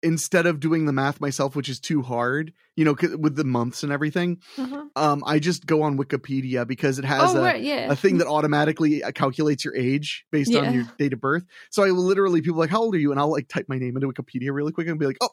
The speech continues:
Speaker 1: thirty-four."
Speaker 2: <laughs>
Speaker 1: Especially, like, that first three months that you're a new age,
Speaker 2: Mm-hmm.
Speaker 1: you know, 'cause it's a little hard to, to keep up <laughs> with it.
Speaker 2: My, my brain does the opposite, where it, like,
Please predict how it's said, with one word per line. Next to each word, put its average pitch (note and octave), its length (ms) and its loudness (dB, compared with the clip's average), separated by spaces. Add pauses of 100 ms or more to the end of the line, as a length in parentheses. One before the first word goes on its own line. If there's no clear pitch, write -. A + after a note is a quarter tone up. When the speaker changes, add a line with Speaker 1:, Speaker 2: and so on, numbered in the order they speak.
Speaker 1:
thirty-four." B3+ 680 2 (240)
Speaker 2:
<laughs> - 920 -10
Speaker 1:
Especially, C#4+ 460 0
like, B3 120 0
that G3 160 2
first F#3+ 300 0
three F3 180 0
months C#3+ 360 0
that - 160 -2
you're D#3 140 2
a D3 40 2
new C#3 160 2
age, C#3+ 500 -4
Speaker 2:
Mm-hmm. B3+ 300 -6 (240)
Speaker 1:
you C#3+ 80 -2
know, C#3 100 2
'cause C#3 200 -4
it's C3+ 120 -8
a C#3+ 60 -4
little C3+ 220 -2
hard A#2 320 -4
to, A#2 240 -4 (880)
to - 120 -20
keep - 340 -4
up B3 120 -2
<laughs> - 20 -6
with B3 280 -2
it. D#4+ 80 -2 (320)
Speaker 2:
My, E4 380 -2
my D#4 180 -2
brain C#4+ 640 -2
does A3+ 300 -2
the A3 180 -4
opposite, C#4+ 580 -4
where A3 300 -2
it, A3+ 180 -2
like, G3+ 380 -2